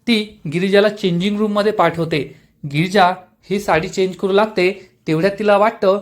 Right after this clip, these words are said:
की कुणीतरी आपल्याला पाहतंय. ती बाहेर येऊन विशाखाला याबद्दल सांगते. दोघेही रूममध्ये चेक करतात, तर रूममध्ये चक्क एक छिद्र असतं. येथून कुणीतरी आपलं पाहतंय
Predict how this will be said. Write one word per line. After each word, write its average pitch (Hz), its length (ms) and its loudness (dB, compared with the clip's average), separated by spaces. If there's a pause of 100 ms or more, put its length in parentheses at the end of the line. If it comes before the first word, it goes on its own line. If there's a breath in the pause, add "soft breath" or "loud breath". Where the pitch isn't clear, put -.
(180)
की 202 60 -8
कुणीतरी 214 360 -2
आपल्याला 202 320 0
पाहतंय. 170 500 0 (360 loud breath)
ती 220 80 -2
बाहेर 165 360 0
येऊन 220 180 -2
विशाखाला 202 440 -2
याबद्दल 208 360 0
सांगते. 165 640 -2 (180)
दोघेही 160 380 0
रूममध्ये 185 400 2
चेक 170 300 -4
करतात, 196 340 2 (340 loud breath)
तर 190 60 2
रूममध्ये 190 600 0 (220)
चक्क 214 260 -2
एक 220 180 0
छिद्र 170 280 -2
असतं. 175 440 2 (320 loud breath)
येथून 165 320 -2
कुणीतरी 190 320 -2
आपलं 180 280 0
पाहतंय 196 520 -2